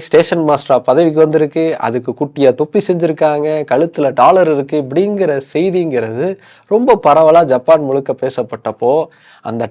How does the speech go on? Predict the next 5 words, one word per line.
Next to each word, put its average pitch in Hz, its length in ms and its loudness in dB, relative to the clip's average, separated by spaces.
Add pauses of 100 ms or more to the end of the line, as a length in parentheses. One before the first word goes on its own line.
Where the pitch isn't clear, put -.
(140)
டாமா 226 300 6 (100)
ஸ்டேஷன் 180 400 0
மாஸ்டரை 139 280 -2 (140)
பார்க்கறதுக்காகவே 120 880 -2 (520)
நிறைய 208 300 8